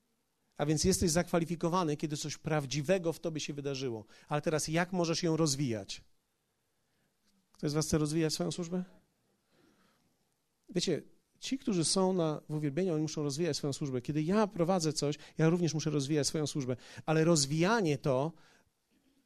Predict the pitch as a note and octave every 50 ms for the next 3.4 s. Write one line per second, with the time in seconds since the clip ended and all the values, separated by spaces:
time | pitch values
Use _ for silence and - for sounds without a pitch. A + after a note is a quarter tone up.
0 | _ - C#3+ D3 - E3+ D#3 D#3 D#3 D3+ D3 D#3 F3 E3+ - C#3 A#2 - - -
1 | - - _ _ _ _ - - E3 D3+ - D3+ C3+ C3+ - - D#3 C#3+ C3+ C#3+
2 | E3+ - - C3 - - - C3+ A#2+ A#2 A2 - - _ _ _ - E3 E3 D3+
3 | - D3 B2 A#2+ A2+ G2+ - -